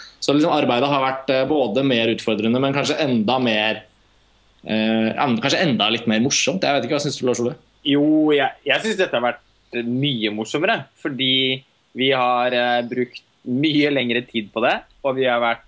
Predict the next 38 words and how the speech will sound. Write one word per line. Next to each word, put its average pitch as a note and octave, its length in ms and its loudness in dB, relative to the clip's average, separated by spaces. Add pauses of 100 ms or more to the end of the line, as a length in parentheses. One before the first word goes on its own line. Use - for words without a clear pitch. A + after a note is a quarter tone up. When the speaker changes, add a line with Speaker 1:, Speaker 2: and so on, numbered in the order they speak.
(140)
Speaker 2:
eh, A#2 300 0 (100)
grundige A2 560 -2
på - 80 -4
en A#2+ 160 -2
helt G#2 240 -2
annen A2 160 0
måte G#2 240 -6
enn G#2 80 -8
det G#2 140 0
vi - 80 0
var G#2+ 100 2
sist. G3 300 -2 (260)
Man D3+ 160 0
kan D#3+ 160 0
jo D#3 80 0
også D#3 160 -12
si D#3 160 0
det D3+ 80 2
er D#3 160 0
mye D3 160 -2
som C#3+ 160 -2
har C#3+ 80 -4
skjedd A2+ 240 -6
på B2 140 -4 (800)
Montasj C3 560 -2
i A#2 80 0
løpet A2 240 -4
av A2+ 240 2
disse A#2+ 240 -4
nesten A#2+ 320 -4
fire A#2 560 -2
årene A2+ 320 0
også. G3+ 220 0 (840)
Og C#3 300 2 (460)
eh, B2 420 0 (800)
den C#3 440 -2
gangen C#3 640 -2
så D3+ 260 -2